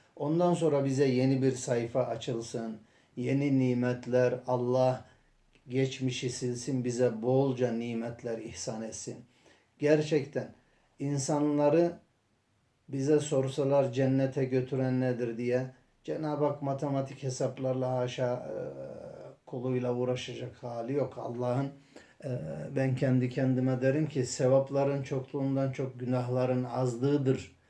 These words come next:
insanı cennete götüren. Gelin bu Ramazan bir fırsat. Bakın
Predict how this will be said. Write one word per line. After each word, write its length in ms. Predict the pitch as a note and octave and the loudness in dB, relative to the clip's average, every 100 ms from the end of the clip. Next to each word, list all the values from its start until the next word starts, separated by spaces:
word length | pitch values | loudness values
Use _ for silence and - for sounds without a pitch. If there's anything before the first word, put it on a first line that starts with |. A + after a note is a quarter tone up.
| _ - | _ -12
insanı 480 | B2 A#2+ B2 A#2 A2 | -8 -6 -4 -4 -4
cennete 480 | A2+ A2+ A2+ - A2+ | -4 -4 -6 -8 -8
götüren. 420 | A2 - - B2+ B2 | -10 -10 -14 -14 0
Gelin 420 | D3 E3 D3 C3 - _ _ _ _ _ | 6 6 6 0 -4 _ _ _ _ _
bu 80 | D3+ | 2
Ramazan 520 | D#3 D3+ D3 D3 D3 | 6 6 6 4 4
bir 100 | C#3+ | 0
fırsat. 500 | C3 C#3 - C3+ C3 | 0 -2 0 0 0
Bakın 440 | B2+ C#3 C#3 D3+ | 0 0 2 0